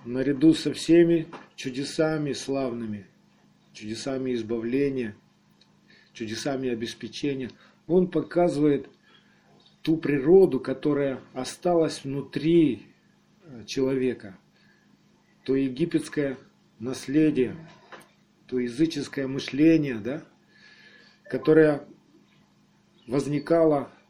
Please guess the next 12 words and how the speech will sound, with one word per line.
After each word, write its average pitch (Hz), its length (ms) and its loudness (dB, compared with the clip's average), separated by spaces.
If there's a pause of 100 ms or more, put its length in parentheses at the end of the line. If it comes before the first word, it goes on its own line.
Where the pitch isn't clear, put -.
(180)
в - 120 -20
трудных 165 460 4
ситуациях. 151 840 -2 (840)
Как 160 280 2
только 170 400 6
возникала 151 580 4
трудная 151 380 0
ситуация, 190 760 -2 (1300)
что-то 196 520 6
начинало 160 800 2 (580)
проявляться 156 680 6
такое, 190 560 2